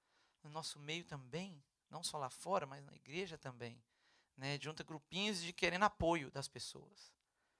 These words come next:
Querendo, "Olha, aconteceu isso comigo e tudo", e você passa a sua versão e a pessoa acaba te apoiando, e isso também gera uma epidemia dentro da igreja também.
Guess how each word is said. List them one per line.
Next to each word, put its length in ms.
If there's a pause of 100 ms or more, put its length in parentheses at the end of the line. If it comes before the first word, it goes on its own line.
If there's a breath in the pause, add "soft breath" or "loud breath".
(220)
Querendo, 380 (240 soft breath)
"Olha, 280
aconteceu 500
isso 160
comigo 480
e 40
tudo", 420
e 40
você 240
passa 320
a 20
sua 200
versão 400
e 40
a 40
pessoa 280
acaba 220
te 100
apoiando, 640 (560 soft breath)
e 140
isso 220
também 280
gera 200
uma 20
epidemia 720 (480)
dentro 220
da 100
igreja 460
também. 360